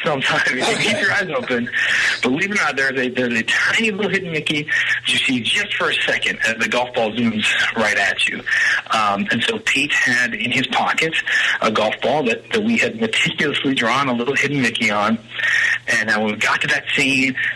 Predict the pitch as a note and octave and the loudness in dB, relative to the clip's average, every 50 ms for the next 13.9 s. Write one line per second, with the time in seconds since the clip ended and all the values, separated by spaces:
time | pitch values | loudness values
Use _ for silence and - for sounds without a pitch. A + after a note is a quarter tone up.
0 | - - - - D3 D3 C#3 C#3 C3 B2+ - - - - C#3+ C#3 B2 A#2+ A2+ A2 | -2 0 0 0 2 2 2 2 0 0 0 0 0 0 0 0 0 0 0 -2
1 | G#2+ G#2 C3+ F3 F3+ F3 E3+ E3 D3+ - - - - - - - - - - - | -2 0 0 0 0 0 0 0 -2 -2 -2 0 0 0 0 0 0 0 0 0
2 | - - C3 A2+ - C#3 C3+ C3+ C3+ A2+ G2+ G2 G2 - - - - - - - | 0 -2 0 0 2 2 2 2 2 0 -4 -6 -4 -2 0 0 0 0 -2 -4
3 | A2+ - - - E3+ D#3+ - D#3+ C#3+ - - - B2 - - - - B2+ A#2+ A#2+ | -2 0 0 0 0 0 0 0 0 0 0 -2 -2 0 0 0 0 0 0 0
4 | C3 E3 E3+ E3+ - - - C3+ A2+ - - - - - - - - - - - | 0 0 0 -2 -2 -2 -2 -2 -2 -2 -4 -10 -12 -12 -12 -14 -16 -18 -20 -20
5 | - - - - - - B2 A#2+ G#2+ A2 G#2 G#2 - - - - - E3 E3 D#3+ | -20 -12 -10 -6 -2 0 2 4 4 2 0 0 0 -2 0 0 0 0 0 -2
6 | D#3 C#3+ A#2 - - - - - - A#2 - B2+ B2 A2+ A2+ B2+ D3 D3 C#3+ C#3 | -2 -2 0 0 0 0 0 0 0 0 0 -2 -2 0 0 2 2 2 2 2
7 | C3+ B2+ B2 A#2+ C3 A2+ - C3 A#2+ A#2 - - - - - - - C3+ A#2+ A2+ | 0 0 0 0 0 0 0 2 2 2 0 0 -2 -4 -4 -2 0 0 2 2
8 | B2 C3+ C3 - A2 - - - - - D3 B2 A2 - - - - - - - | 2 2 2 0 0 0 0 0 0 0 0 0 -2 -2 -2 0 2 2 2 2
9 | - - - - C3 A#2+ A2 - - - D#3+ D#3 C3+ B2 - - - - D#3+ D3+ | 2 2 0 0 0 0 2 2 0 0 0 0 0 0 0 2 2 0 0 0
10 | - - D#3 D3+ - D3+ C#3+ - - C#3 D3 C#3+ - B2 A#2 A2+ G#2+ - - - | 0 0 0 0 0 0 0 0 0 0 0 0 0 -2 -2 -2 -4 -4 -2 0
11 | - B2 A2+ A2 A2 G#2+ - - D#3+ - - - - - B2+ A2 A#2 G#2+ G#2 G2+ | 0 2 2 0 0 0 2 2 2 2 0 0 0 0 0 0 0 0 2 2
12 | G2 F2+ D#2+ - - - - - - - - - - G2+ - - C#3 B2 A2 - | 2 2 2 0 -2 -2 -2 0 0 0 0 0 0 0 2 2 2 0 0 0
13 | - - - A#2 A2 A2+ B2+ C#3 C#3 C3 A2+ G#2 G2 - - - G#2 G2 | 0 0 0 -2 -2 0 0 0 2 2 0 0 0 0 0 0 0 0